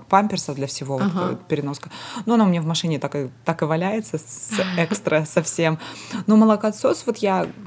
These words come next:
Speaker 1: да, говорила уже, что я разок его попробовала, и у меня просто искры из глаз, мне он не зашёл.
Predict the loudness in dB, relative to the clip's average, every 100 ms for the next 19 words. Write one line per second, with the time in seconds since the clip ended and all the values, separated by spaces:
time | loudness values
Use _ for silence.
0 | -18 -12 -8 -6 -2 0 0 -2 -2 0
1 | 0 -2 -4 -2 0 2 4 4 4 -2
2 | -2 2 2 2 0 0 0 0 -2 -2
3 | -2 -4 -6 -6 -6 -6 -2 -4 2 0
4 | 2 0 0 0 0 -2 -2 -4 -2 -2
5 | -2